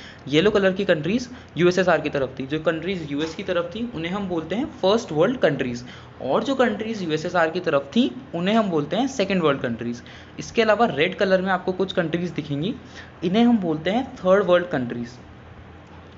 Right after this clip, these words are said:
ये देश किसी भी देश की तरफ नहीं थे, ना यूएस की तरफ, ना यूएसएसआर की तरफ, ये non aligned थे, वो हम आगे देखने वाले हैं। अब हम देखते हैं कि arenas क्या थे cold war के।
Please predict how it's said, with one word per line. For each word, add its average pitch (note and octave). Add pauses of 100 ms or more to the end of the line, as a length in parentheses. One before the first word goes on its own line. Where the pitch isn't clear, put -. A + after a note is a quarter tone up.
(200)
ये F3+
देश G3 (640)
किसी F#3+
भी A#3+
देश F#3
की G3+
तरफ F#3+
नहीं D#3+
थे, F#3
ना F3+
यूएस D#3+
की -
तरफ, F3+
ना D#3
यूएसएसआर F3+
की E3+
तरफ, F3+ (640)
ये F#3 (380)
non E3
aligned C#3
थे, F#3 (140)
वो D3
हम F#3
आगे D#3
देखने D3+
वाले A2
हैं। A2 (2500)
अब F#3
हम A#3
देखते -
हैं F#3
कि -
arenas E3+
क्या E3
थे E3+
cold C3+
war B2
के। -